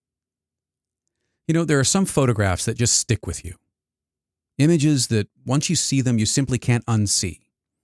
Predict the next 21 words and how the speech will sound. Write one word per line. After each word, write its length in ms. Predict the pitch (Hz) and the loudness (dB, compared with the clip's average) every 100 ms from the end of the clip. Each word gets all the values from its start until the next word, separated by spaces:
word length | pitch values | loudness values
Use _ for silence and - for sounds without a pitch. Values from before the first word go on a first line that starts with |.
| _ _ | _ _
And 100 | 113 | -2
it 60 | 113 | 2
happens 300 | 151 175 156 | 2 2 -2
across 300 | 139 139 117 | 0 -2 0
virtually 380 | 123 127 120 123 | -2 0 0 0
all 220 | 131 139 | 0 0
genres 440 | 113 101 92 92 | 0 0 0 -2
of 80 | 87 | -6
photography. 720 | - - 92 87 87 - - _ _ _ _ _ _ _ _ _ _ _ | -6 -4 -2 -2 -6 -10 -20 _ _ _ _ _ _ _ _ _ _ _
A 60 | 107 | -4
single 300 | - 139 131 | 0 2 2
image, 380 | 120 120 120 107 | 2 2 0 -4
a 40 | |
particular 420 | 101 - 123 101 90 | -8 -4 -2 -2 -4
project, 720 | - 113 110 113 107 _ - _ _ | -2 0 0 0 0 _ -20 _ _
or 100 | - | -4
an 60 | 107 | 0
entire 320 | 110 143 156 | 0 0 0
body 300 | 123 113 113 | 0 0 0
of 160 | 101 95 | 0 0
work 360 | 113 90 - | -2 -2 -6